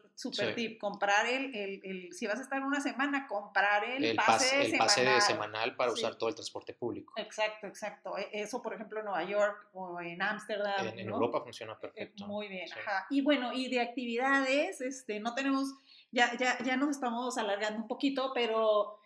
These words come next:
Speaker 1: Este, yo quería dar este tip porque es bien importante, yo creo que nos, yo soy mucho de ir a museos, entonces de repente, eh, no sabemos que podemos ahorrar,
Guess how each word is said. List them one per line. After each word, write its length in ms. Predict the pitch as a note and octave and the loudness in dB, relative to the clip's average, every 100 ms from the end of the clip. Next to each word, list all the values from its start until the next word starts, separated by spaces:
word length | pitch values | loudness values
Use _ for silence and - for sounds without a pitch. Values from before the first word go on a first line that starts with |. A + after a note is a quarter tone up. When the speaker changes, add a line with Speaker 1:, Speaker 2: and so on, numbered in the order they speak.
| _ G#3+ | _ -8
Speaker 1:
Este, 600 | G3 - G#3 G3+ G#3 A3 | -8 -4 -2 0 -2 0
yo 120 | C4+ | 0
quería 280 | D4 C#4+ D4 | 2 4 6
dar 100 | D4 | 6
este 220 | C#4+ C#4+ C#4 | 4 0 -4
tip 240 | A#3+ - | -4 -6
porque 600 | A3+ A3 G#3 G3 F#3+ G3+ | -8 -8 -6 -6 -4 -4
es 180 | G#3 G#3 | -4 -4
bien 220 | A#3+ B3 | -2 -2
importante, 480 | C4+ A#3+ A3+ A3 A3+ | -4 -4 -4 -4 -6
yo 100 | G#3+ | -6
creo 260 | G#3+ G#3+ | -8 -8
que 440 | G#3+ G3+ F#3 F3+ F3+ F3 F#3+ | -8 -10 -8 -10 -16 -20 -16
nos, 260 | G3 - F#3 | -14 -14 -6
yo 160 | A3 G#3+ | -4 -2
soy 160 | A3+ | -2
mucho 300 | A3+ A3+ A#3 | -2 -4 -4
de 80 | G3 | -2
ir 100 | G3 | -2
a 60 | G3 | -4
museos, 560 | E3+ G#3 F#3+ C4 - _ _ _ - | -6 -6 -4 -4 -8 _ _ _ -16
entonces 360 | G3+ G#3 G3+ G#3 | -10 -4 -2 -2
de 120 | G#3+ | -4
repente, 1600 | G#3 G#3+ G#3+ G#3 A3 A3 A3 G3 F#3 F#3 F3+ F3+ F3 E3+ E3+ E3+ | -4 -4 -4 -4 -2 -2 -2 -4 -4 -6 -4 -4 -4 -4 -6 -8
eh, 40 | |
no 120 | G3 G#3+ | -8 -4
sabemos 380 | A#3+ A3+ A#3+ - | -4 -4 -6 -10
que 100 | G#3+ | -6
podemos 400 | F#3+ G3 A3 G3 | -4 -4 -6 -8
ahorrar, 400 | F#3 F#3+ G3 | -4 -2 -2